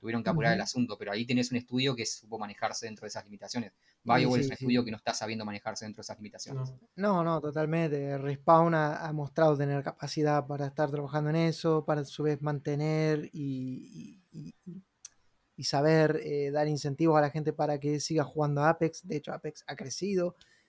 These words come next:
Speaker 2: sus licencias, sus juegos están muy bien cuidados, como es el caso de, eh, Titanfall. Eh, oh, oh, oh, un Titanfall tres. Uf.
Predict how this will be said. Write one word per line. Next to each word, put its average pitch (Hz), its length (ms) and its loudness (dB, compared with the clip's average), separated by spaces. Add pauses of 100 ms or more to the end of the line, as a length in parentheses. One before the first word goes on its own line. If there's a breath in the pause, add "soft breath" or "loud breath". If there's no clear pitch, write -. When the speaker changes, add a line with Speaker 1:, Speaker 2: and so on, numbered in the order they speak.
(140 soft breath)
Speaker 2:
sus 139 180 -4
licencias, 151 560 0
sus - 140 -6
juegos 170 520 6
están 156 220 0
muy 156 200 2
bien 151 200 2
cuidados, 151 640 4
como 143 240 -10
es 123 160 -14
el 139 120 -6
caso 147 340 -6
de, 151 280 0 (480 loud breath)
eh, 135 640 -6
Titanfall. 151 640 0 (420)
Eh, - 280 -8
oh, - 160 -6 (220)
oh, 151 120 -6 (160)
oh, 208 280 -2 (240)
un 226 140 0
Titanfall 202 500 2
tres. 131 340 -2 (200)
Uf. 226 200 4